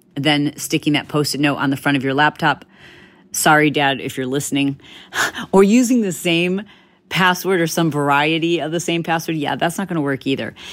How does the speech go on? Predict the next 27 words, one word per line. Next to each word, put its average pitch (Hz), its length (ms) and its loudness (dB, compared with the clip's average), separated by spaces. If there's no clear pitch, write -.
You 196 160 6
want 202 340 2
your 262 160 0
passwords 160 720 -2
to - 140 0
either 156 200 2
be 135 280 -4
auto-generated 165 1200 0
or 170 180 4
to 160 80 2
be 151 400 0
super 196 460 0
complex 202 960 -4
and 151 260 4
have 147 220 0
multiple 185 440 0
digits, 139 480 -2
multiple 185 720 0
numbers, 156 640 2
and 170 160 2
to 165 100 -4
never 180 360 2
repeat. 170 580 -2
And 180 180 -2
for 202 80 0
that 190 460 -2
reason, 180 560 -2